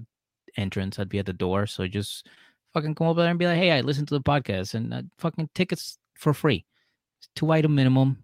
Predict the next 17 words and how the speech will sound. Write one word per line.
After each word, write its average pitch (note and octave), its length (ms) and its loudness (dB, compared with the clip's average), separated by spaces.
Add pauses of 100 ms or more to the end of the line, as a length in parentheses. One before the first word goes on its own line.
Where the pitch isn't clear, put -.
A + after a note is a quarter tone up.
Get B2+ 140 0
some C3+ 120 -2
French B2 260 0
fries, A#2+ 340 -2 (160)
seltzer. A#2 540 -2 (540)
Fucking, D#3+ 500 0
you F#3+ 340 -6
know, G3+ 100 -2
watch F#3+ 220 0
me G3 80 2
do F#3 120 4
comedy. E3 440 0 (160)
I'm B2+ 140 0
very D#3+ 220 4
good D3+ 160 2
at G2+ 140 0
it. - 100 -16